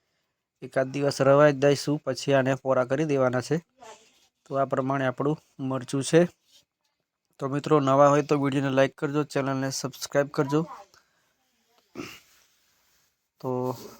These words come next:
વીડિયો એન્જોય કરો. આ પ્રમાણે આપણું મરચું છે, ખૂબ સરસ ઉતારો આવ્યો છે અત્યારે અને સરસ છે અને ડાઘી ઓછી છે સાનિયામાં, રેવા અને રામેવની કમ્પેરિઝનમાં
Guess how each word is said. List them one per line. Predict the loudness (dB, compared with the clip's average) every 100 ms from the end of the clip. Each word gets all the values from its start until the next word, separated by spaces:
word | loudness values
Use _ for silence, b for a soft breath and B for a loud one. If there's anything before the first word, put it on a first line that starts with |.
| _ _
વીડિયો | -6 -2 -2
એન્જોય | -2 -2 -2
કરો. | 0 -2 -2 -8 -6
આ | -4
પ્રમાણે | -2 -2 -2 -4
આપણું | -4 -4
મરચું | -2 -4 -2 -4
છે, | 0 -2 -2 _ _ _ _ _ _ _ -20 -4
ખૂબ | -4 -4
સરસ | 0 2 2 0 -4 -6 -10
ઉતારો | 0 4 4
આવ્યો | 4 2 -2
છે | 0
અત્યારે | -2 0 2 2 -2 _ _ _ _ _ _ _ _ _ _
અને | -12 -8 -6 -6 -8
સરસ | -4 -2 -2 -4 -6 -8
છે | -6 -2 0
અને | 0 0 0 0
ડાઘી | 6 6 6 2
ઓછી | 2 0 -2
છે | 0 2
સાનિયામાં, | 2 2 0 0 2
રેવા | 2 2 6 6
અને | 6 0 -2
રામેવની | 4 2 4 -2 -2
કમ્પેરિઝનમાં | -2 -2 0 0 0 0 -2 -2